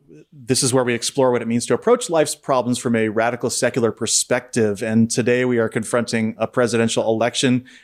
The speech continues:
We've pretty much said <laughs> everything there is to say about that. So our radical solution for you today is simple, and there's not much to say about it. This election is almost over. If you can phone bank on Monday <laughs> and Tuesday and volunteer to contact as many people in the swing states as you possibly can,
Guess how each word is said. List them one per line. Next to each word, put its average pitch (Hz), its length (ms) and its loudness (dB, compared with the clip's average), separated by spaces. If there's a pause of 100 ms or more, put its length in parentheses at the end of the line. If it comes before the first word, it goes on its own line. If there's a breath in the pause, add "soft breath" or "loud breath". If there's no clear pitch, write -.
We've 160 160 0
pretty 240 180 0
much 190 120 2
said 175 420 0
<laughs> - 40 -8
everything 190 600 -2
there 147 200 2
is 147 180 0
to 131 100 -8
say 139 220 2
about 127 280 0
that. 123 200 0
So 123 260 2 (240 loud breath)
our 131 140 0
radical 135 380 -2
solution 131 420 -2
for 127 100 -2
you 117 140 0
today 135 480 -2 (220 loud breath)
is 117 200 -2
simple, 165 400 0
and 127 120 0
there's 117 180 0
not 123 340 0
much 139 140 -4
to 131 60 -4
say 123 160 2
about 101 240 -2
it. 101 120 -12
This 117 200 -2
election 120 320 -2
is 110 100 0
almost 110 320 -4
over. 139 400 2 (320 loud breath)
If 107 120 -10
you 120 100 2
can 120 100 0
phone 135 240 0
bank 131 300 0
on 123 160 0
Monday 127 540 0
<laughs> 135 40 2
and 120 160 -2
Tuesday 131 560 2
and 120 140 -2
volunteer 120 400 0
to 123 60 -4
contact 120 440 -2
as 110 100 -8
many 120 180 0
people 127 280 -2
in 117 60 0
the 113 80 0
swing 156 260 0
states 143 380 0
as 120 200 -2
you 113 80 -6
possibly 139 580 0
can, 131 500 2